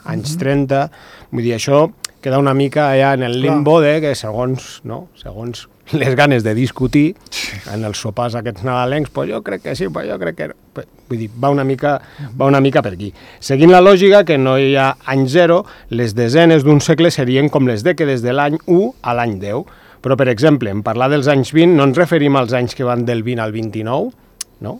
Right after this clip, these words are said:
Speaker 1: Quan
Speaker 2: Mhm.
Speaker 1: parlem, no? O als anys noranta. No?
Speaker 2: Clar.
Speaker 1: Jo me'n recordo dels anys noranta, la música dels anys noranta, <coughs> i especifiquem que és del noranta al noranta-nou, no?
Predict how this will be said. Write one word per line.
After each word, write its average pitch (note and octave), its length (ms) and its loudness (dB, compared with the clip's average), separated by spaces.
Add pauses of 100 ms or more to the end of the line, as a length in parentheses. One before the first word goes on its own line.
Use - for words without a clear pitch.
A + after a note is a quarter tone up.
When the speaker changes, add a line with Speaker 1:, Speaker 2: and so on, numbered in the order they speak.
Speaker 1:
Quan G2 220 -12
Speaker 2:
Mhm. - 80 -6
Speaker 1:
parlem, C#3 440 -4 (100)
no? G#2+ 100 -14
O A2+ 360 -8
als G#2+ 120 -6
anys B2+ 240 -2
noranta. A2 600 -2 (420)
No? A#2 60 -10
Speaker 2:
Clar. C#3+ 240 -6
Speaker 1:
Jo B2 60 -8
me'n G3+ 120 -4
recordo F#3+ 260 -4
dels E3 140 -4
anys E3+ 240 -4
noranta, E3+ 380 -6
la C#3+ 80 -6
música F#3+ 340 -4
dels E3 160 -2
anys E3 220 -2
noranta, F3 520 -2
<coughs> - 540 2
i C#3 260 -2
especifiquem A#2+ 600 -6
que A2+ 100 -6
és G2+ 80 -8
del G2 140 -10
noranta G#2+ 460 -6
al B2 200 -8
noranta-nou, G#2 560 -6
no? F2+ 100 -12